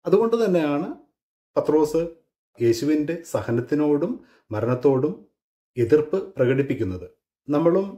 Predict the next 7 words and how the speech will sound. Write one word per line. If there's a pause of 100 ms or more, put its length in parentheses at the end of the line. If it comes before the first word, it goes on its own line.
നമ്മുടെ
ജീവിതത്തിൽ (640)
അഭിപ്രായങ്ങളിൽ (560)
വിശ്വാസങ്ങളിലൊക്കെ
മാറ്റം
വരുത്താറുണ്ട്. (600)
നമുക്ക്